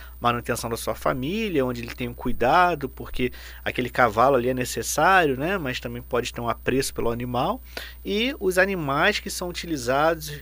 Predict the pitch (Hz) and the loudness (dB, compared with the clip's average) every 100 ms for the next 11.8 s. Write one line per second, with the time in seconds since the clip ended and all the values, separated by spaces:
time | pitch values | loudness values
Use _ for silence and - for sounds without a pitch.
0 | - 139 131 127 117 - - - 120 110 | -12 -10 -8 -10 -12 -16 -18 -12 -12 -10
1 | - 135 190 165 - - 120 113 117 113 | 2 6 6 4 0 -10 -10 -8 -10 -6
2 | 120 - 131 131 - 147 123 190 - 208 | -6 -4 -6 -6 -2 -2 0 -2 -2 -4
3 | 180 160 151 160 156 131 131 160 175 - | -4 -4 -6 -2 -2 -2 0 -2 -2 -4
4 | 160 160 165 180 139 147 185 - - - | 0 0 2 0 2 0 -2 -8 -18 -18
5 | - - 165 170 156 147 143 156 151 170 | -18 -4 2 4 4 2 0 -4 -4 -2
6 | 165 117 107 107 - - - - - - | 4 6 6 2 -6 -16 -18 -18 -18 -2
7 | 131 131 147 131 127 147 147 143 135 123 | 0 2 0 4 6 6 4 0 0 -2
8 | - 196 214 127 - - - - - - | -4 -2 0 -2 -6 -20 -20 -20 -18 -8
9 | 117 110 104 101 104 - - - - - | -4 -2 -4 -6 -8 -16 -18 -18 -12 -10
10 | - 135 135 104 - 170 123 127 120 - | -6 -4 0 4 4 2 -4 -4 -6 -2
11 | 120 113 104 110 120 185 175 110 | -2 -4 -6 -6 -4 -2 0 -2